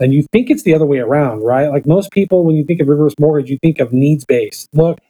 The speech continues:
I don't need a reverse mortgage. I have plenty of money and I have equity," right? Like, okay, you're good. Well, the reality of that is some of my most affluent clients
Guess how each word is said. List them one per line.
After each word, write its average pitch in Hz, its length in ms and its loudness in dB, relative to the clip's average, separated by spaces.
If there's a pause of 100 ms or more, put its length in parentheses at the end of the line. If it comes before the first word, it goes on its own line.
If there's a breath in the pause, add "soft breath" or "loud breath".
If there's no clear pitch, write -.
I 156 120 2
don't 185 100 0
need 170 140 2
a 156 60 0
reverse 147 320 0
mortgage. 139 480 0
I 131 80 -2
have 113 180 -6
plenty 170 260 2
of 156 60 2
money 143 300 0
and 117 100 -4
I - 40 -4
have 117 100 -2
equity," 117 380 -4 (600)
right? 165 220 2
Like, 151 240 0 (160)
okay, 220 360 -2 (240)
you're 165 140 4
good. 202 340 0 (320)
Well, 214 360 2
the 185 100 -2
reality 214 380 0
of 139 60 0
that 139 140 -2
is 139 260 -4
some 208 260 -2
of 196 160 -2
my 156 240 2
most 147 420 0
affluent 196 640 0
clients 131 720 -2